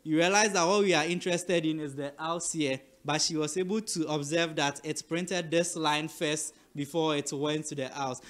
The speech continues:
The reason it prints this line first is that, you know, a, a three D printer is a machine, and like any machine, there can be issues with it. Sometimes maybe something has blocked the filament, so it's not flowing well.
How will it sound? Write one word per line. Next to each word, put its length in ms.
The 120
reason 280
it 180
prints 240
this 240
line 240
first 260
is 100
that, 220
you 80
know, 320
a, 320
a 20
three 220
D 140
printer 320
is 200
a 80
machine, 400
and 140
like 240
any 220
machine, 500
there 140
can 260
be 260
issues 400
with 200
it. 200
Sometimes 540
maybe 280
something 380
has 220
blocked 320
the 80
filament, 480
so 140
it's 180
not 180
flowing 440
well. 240